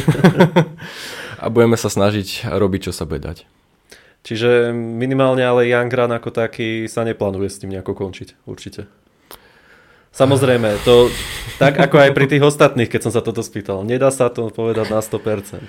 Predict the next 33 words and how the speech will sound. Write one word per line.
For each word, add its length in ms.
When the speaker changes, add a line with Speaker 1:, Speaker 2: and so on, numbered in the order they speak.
Speaker 2:
ale 260
minimálne 480
ako 220
z 100
vašich 340
plánov 500
nejakých. 360
Speaker 1:
Tak 180
ono 180
je 140
záhada, 400
že 80
bol 240
vôbec 160
druhý 240
ročník, 320
hej, 160
keď 160
to 80
poviem 220
takto. 340
<laughs> 320
Akože 300
my 160
sme 160
nevedeli, 400
že 100
či 80
po 140
prvom 200
budeme 300
robiť 240
druhý. 320